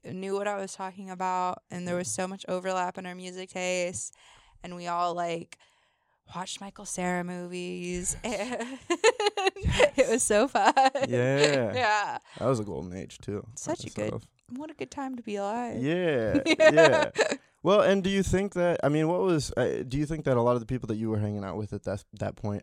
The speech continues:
Speaker 2: had a lot of, like, reason for angst and, and things like that, and reason for
Speaker 1: I think most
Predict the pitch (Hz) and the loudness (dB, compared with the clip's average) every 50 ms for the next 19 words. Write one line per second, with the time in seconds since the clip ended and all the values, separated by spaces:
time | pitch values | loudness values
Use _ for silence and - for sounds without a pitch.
0 | _ - 95 101 101 104 101 107 107 107 110 113 117 120 123 127 120 120 127 - | _ -8 -6 -4 -2 -2 -2 -2 -2 -2 -2 -2 -2 -2 -2 -4 -6 -8 -12 -18
1 | - - - 110 104 - - - _ _ - - - 101 104 110 113 117 120 113 | -8 -6 -6 -6 -6 -8 -14 -20 _ _ -16 -14 -12 -8 -6 -4 -4 -4 -2 -2
2 | 135 143 147 147 143 - - - - 156 156 - - 156 170 180 202 - - - | -4 -4 -6 -6 -10 -12 -14 -10 -6 -6 -6 -4 -4 -6 -6 -6 -10 -12 -12 -14
3 | - - - 170 - - - 160 160 165 - - 175 175 - 185 175 - - - | -10 -8 -8 -8 -4 -4 -4 -4 -4 -6 -8 -8 -8 -6 -6 -6 -6 -4 -6 -6
4 | 151 127 113 110 120 127 127 143 143 127 - - 139 131 131 131 131 127 339 523 | -4 -6 -6 -4 -6 -6 -6 -6 -8 -10 -10 -8 -6 -4 -2 -2 -2 0 0 0
5 | 554 453 202 185 185 190 208 208 208 - - - - - | 0 -2 0 2 4 4 4 4 4 2 -4 -4 -6 -10